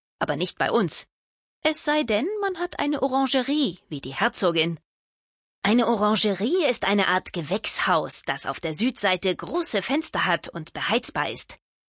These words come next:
Genau richtig für die Überwinterung der herzoglichen Orangen- und Zitronenbäumchen,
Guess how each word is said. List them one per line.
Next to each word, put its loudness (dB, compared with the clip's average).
Genau 2
richtig -2
für -2
die -2
Überwinterung 2
der 0
herzoglichen -2
Orangen- 2
und -6
Zitronenbäumchen, 0